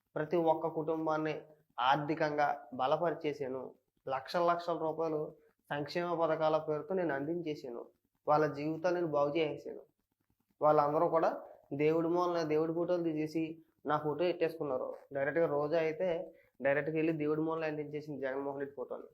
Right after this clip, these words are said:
స్టిక్కర్ని. వాళ్ళు వచ్చి ఏమని మాట్లాడతారంటే, "రాష్ట్ర ప్రజల దగ్గర డబ్బులు లేవని" చెప్పేసి ఒకడు, పండగ జరగట్లేదని చెప్పేసి ఒకడు, ఇంకొకడు ఏమని మాట్లాడతాడంటే, "రాష్ట్రంలో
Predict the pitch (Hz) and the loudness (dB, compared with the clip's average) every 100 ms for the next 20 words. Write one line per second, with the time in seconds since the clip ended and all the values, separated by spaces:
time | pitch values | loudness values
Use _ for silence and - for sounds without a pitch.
0 | _ _ - 139 151 - - - _ _ | _ _ -12 -4 -2 -4 -8 -16 _ _
1 | _ _ _ _ - 156 180 170 165 175 | _ _ _ _ 4 6 6 4 2 2
2 | 170 170 170 165 160 160 147 147 214 302 | 2 2 0 0 -2 0 -2 -2 -4 -6
3 | - _ _ _ 151 160 - 170 170 165 | -16 _ _ _ 6 6 6 2 4 2
4 | 165 165 175 151 151 165 160 156 151 151 | 2 2 2 2 2 2 2 2 -2 -4
5 | 147 156 135 131 - - _ _ _ - | -4 -2 -2 -4 -6 -12 _ _ _ -4
6 | 135 160 165 131 123 151 170 180 175 175 | 2 4 4 2 0 0 2 0 2 0
7 | 170 175 175 139 - - - _ _ - | -2 -4 -4 -4 -6 -12 -16 _ _ 0
8 | 165 180 180 180 180 175 170 170 151 156 | 2 4 4 2 2 2 2 0 -2 -2
9 | 143 135 135 131 - - _ _ - 135 | -2 -2 -2 -4 -8 -20 _ _ -2 2
10 | 156 - 170 156 151 - | 2 2 2 2 0 -2